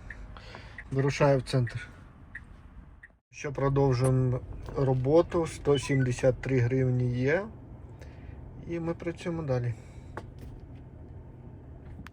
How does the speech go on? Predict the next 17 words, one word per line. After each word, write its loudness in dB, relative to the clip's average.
І 0
ще 8
одне 6
замовлення 6
є. 2
З -6
Арсенальне 6
на 4
Дружба 2
народів, 4
ну, -4
чуть -4
далі. 2
На, -4
куди -6
я -2
заїхав. -4